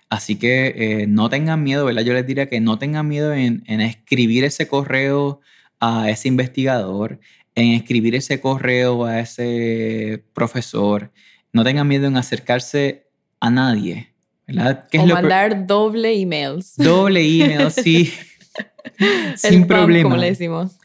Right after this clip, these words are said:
Speaker 1: Este, yo le diría que, que no, no tengan ese miedo. Simplemente hagan el approach y se van a sorprender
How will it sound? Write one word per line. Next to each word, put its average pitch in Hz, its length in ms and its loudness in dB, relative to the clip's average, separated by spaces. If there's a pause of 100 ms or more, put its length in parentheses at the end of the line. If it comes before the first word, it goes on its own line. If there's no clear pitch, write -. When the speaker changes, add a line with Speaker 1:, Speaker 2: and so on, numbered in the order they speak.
(120)
Speaker 1:
Este, 127 460 0
yo 120 180 4
le 165 60 4
diría 175 260 2
que, 131 240 -2
que 123 120 -2
no, 113 380 0
no 123 260 0
tengan 156 340 0
ese 147 180 -4
miedo. 107 320 0
Simplemente 123 600 -2
hagan 127 300 -2
el 151 100 0
approach 175 580 -2 (580)
y 120 680 2
se 120 200 -2
van 110 180 0
a 131 80 -2
sorprender 147 880 -2